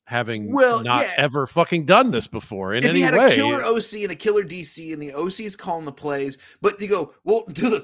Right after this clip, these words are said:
Speaker 2: Colts have a killer O C in D C? Because they look pretty terrible right now."
Speaker 1: Yeah,
Speaker 2: And I don't
Speaker 1: right.
Speaker 2: think, like, it's funny that, like, if you were to show a giant list of all the Colts' problems and say, "What are they?" I really think Frank Reich would be at the bottom of the list of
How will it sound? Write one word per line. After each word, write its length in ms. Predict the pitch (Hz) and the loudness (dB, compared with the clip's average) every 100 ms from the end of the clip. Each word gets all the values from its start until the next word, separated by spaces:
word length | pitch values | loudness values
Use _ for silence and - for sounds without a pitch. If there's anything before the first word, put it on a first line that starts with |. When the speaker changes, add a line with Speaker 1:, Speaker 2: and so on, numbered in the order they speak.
| - | -4
Speaker 2:
Colts 380 | 156 185 330 190 | 0 0 0 -2
have 160 | 190 | -4
a 60 | 165 | -6
killer 440 | - 190 185 196 | -4 0 2 2
O 160 | 156 147 | 0 -4
C 360 | - 160 208 | -4 -2 0
in 120 | 196 147 | 0 -2
D 180 | 170 | -4
C? 220 | - 254 254 | -4 -6 -8
Because 320 | 208 190 196 | -8 -6 -2
they 80 | 214 | 0
look 220 | 403 - | -2 -2
pretty 280 | 415 339 277 | -4 -2 -4
terrible 380 | 226 214 151 | -4 -2 -2
right 240 | 143 147 143 | -2 -2 -4
now." 320 | 151 123 104 - | -6 -8 -10 -10
Speaker 1:
Yeah, 220 | 135 220 | -4 -2
Speaker 2:
And 100 | 294 | 0
I 60 | 240 | 0
don't 120 | 247 | 0
Speaker 1:
right. 100 | 247 | -2
Speaker 2:
think, 220 | 247 202 _ - - | -4 -8 _ -10 -6
like, 200 | 233 240 | -4 -6
it's 140 | - | -6
funny 220 | 302 381 | -4 -2
that, 120 | 285 214 | -4 -6
like, 220 | 202 196 | -8 -8
if 120 | 202 | -10
you 140 | 196 254 | -8 -8
were 80 | 311 | -8
to 60 | |
show 400 | 269 240 220 208 175 | -8 -6 -2 -2 -4
a 60 | |
giant 300 | 147 196 180 | -6 -4 -4
list 260 | 175 190 - | -6 -8 -8
of 80 | 147 | -12
all 100 | 151 | -12
the 80 | 143 | -12
Colts' 280 | 170 147 | -12 -12
problems 500 | - 156 147 127 117 | -12 -10 -10 -12 -16
and 80 | 120 | -10
say, 120 | 135 | -8
"What 420 | 127 120 123 175 185 | -8 -10 -4 -2 -2
are 240 | 196 175 | -4 -6
they?" 320 | 127 107 107 _ _ - | -8 -10 -12 _ _ -12
I 40 | |
really 420 | 165 156 214 302 262 | -12 -8 -6 -4 -4
think 240 | 233 226 | -6 -10
Frank 320 | - 196 185 | -10 -12 -10
Reich 240 | 170 170 156 | -8 -8 -8
would 140 | 123 | -10
be 180 | 127 123 | -10 -12
at 100 | - | -16
the 160 | 151 110 _ - | -18 -18 _ -4
bottom 400 | 127 139 165 143 | -2 0 0 0
of 140 | 131 | -2
the 100 | 123 | -4
list 320 | 120 113 | -6 -8
of 80 | - | -10